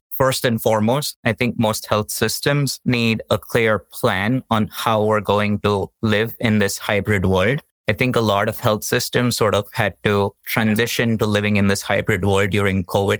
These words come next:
times, and that obviously accelerated some of the movement to living in this new world we're in. But now I think there's an opportunity for health systems to step back and say, "Okay,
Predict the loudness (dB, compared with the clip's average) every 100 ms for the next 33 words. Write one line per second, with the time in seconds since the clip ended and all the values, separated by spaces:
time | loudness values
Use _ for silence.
0 | -2 -2 0 0 0 0 0 0 0 0
1 | 0 -2 -2 -4 -4 -6 -4 -2 0 0
2 | 0 0 -2 -4 -8 -2 0 0 -2 0
3 | 0 0 _ -2 2 2 2 0 0 0
4 | 0 2 2 0 0 0 2 0 0 0
5 | 2 2 2 0 0 0 0 0 0 0
6 | -2 _ _ -2 0 0 0 0 -2 -4
7 | -6 0 0 2 0 0 -2 -2 -2 0
8 | 0 -2 0 0 0 -2 -2 -2 0 -2
9 | 0 -4 0 -2 0 -2 0 -2 0 0
10 | -2 -2 -4 -2 -2 -2